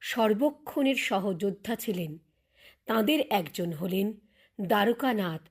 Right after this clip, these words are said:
গঙ্গোপাধ্যায়। তাঁর বয়স যখন সতেরো বছর, তখন একদিন শোনেন যে এক হতভাগিনী বিপথগামিনী কুলীন কন্যাকে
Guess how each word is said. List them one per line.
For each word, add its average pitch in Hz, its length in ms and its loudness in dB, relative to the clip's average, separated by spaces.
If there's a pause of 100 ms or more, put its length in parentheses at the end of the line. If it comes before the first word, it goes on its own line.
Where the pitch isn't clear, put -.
গঙ্গোপাধ্যায়। 160 840 -4 (840)
তাঁর 269 200 6
বয়স 233 480 4
যখন 294 300 0 (140)
সতেরো 208 420 0
বছর, 214 400 -2 (440)
তখন 247 380 2
একদিন 269 320 0
শোনেন 233 480 2 (340)
যে 202 140 2
এক 240 340 2
হতভাগিনী 247 840 0
বিপথগামিনী 196 960 0
কুলীন 202 380 -2
কন্যাকে 202 680 -2